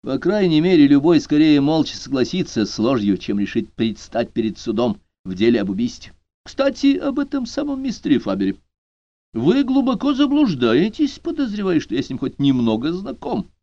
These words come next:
До сегодняшнего дня его никогда не видел и ничего о нём не слышал. Может, он тоже тайный агент?» Крамер смерил его взглядом.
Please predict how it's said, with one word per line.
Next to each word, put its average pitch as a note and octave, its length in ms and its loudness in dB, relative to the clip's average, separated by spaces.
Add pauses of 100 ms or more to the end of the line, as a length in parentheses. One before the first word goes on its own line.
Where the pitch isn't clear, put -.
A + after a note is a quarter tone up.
(540)
До E3 200 4
сегодняшнего D3 880 0
дня G2+ 160 2
его G2+ 180 4
никогда D3+ 380 -2
не B2+ 120 4
видел G#2 420 2
и C4 100 -2
ничего A2+ 480 0
о - 60 -2
нём - 180 -4
не G#2 100 0
слышал. G2+ 440 -4 (240)
Может, C3 160 -2
он G3 100 0
тоже D3+ 320 0
тайный B3 500 -8
агент?» D#4+ 380 -8 (960)
Крамер G2 320 0
смерил G2+ 440 -2
его A2 120 -2
взглядом. F#2+ 540 -4